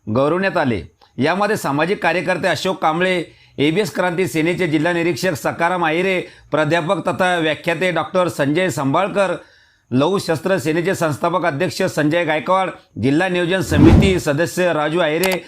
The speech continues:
द्वारकामाई शिक्षण प्रसारक मंडळाचे सचिव राजू खाजे-, खाजेकर, सकल मातंग समाज राज्य समन्वयक विनोद साबळे, माजी सरपंच प्रभू बागुल, सकल मातंग समाज समन्वयक योगेश दणके,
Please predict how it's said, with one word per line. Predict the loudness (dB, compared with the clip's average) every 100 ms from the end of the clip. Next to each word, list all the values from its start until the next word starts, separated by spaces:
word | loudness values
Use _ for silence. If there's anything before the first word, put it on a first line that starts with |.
| -14 -4
द्वारकामाई | -2 0 0 0 0
शिक्षण | -2 -2 -2
प्रसारक | -2 -2 0 -2 0
मंडळाचे | -2 0 0 0 0 2 0 -2 -6 -2
सचिव | 0 0 0
राजू | 0 -2 -2
खाजे-, | -4 -4 -10 -8
खाजेकर, | -4 0 0 0 -2 -4 -14
सकल | -8 -4 -2 0
मातंग | 0 0 -2
समाज | 0 6 8 8
राज्य | 6 4 0
समन्वयक | 0 0 2 0 0
विनोद | 0 0
साबळे, | 0 0 0 0 -2 -10 -16 -4
माजी | 0 2 0
सरपंच | 0 -2 0 0 2
प्रभू | 0 0 0 2 0
बागुल, | 0 0 2 0 -2 -6 _ -6
सकल | -2 0
मातंग | 0 0 0 -2
समाज | 0 0 0 0
समन्वयक | -2 0 0 0 0
योगेश | 0 0 0 0
दणके, | 0 0 0 0 -2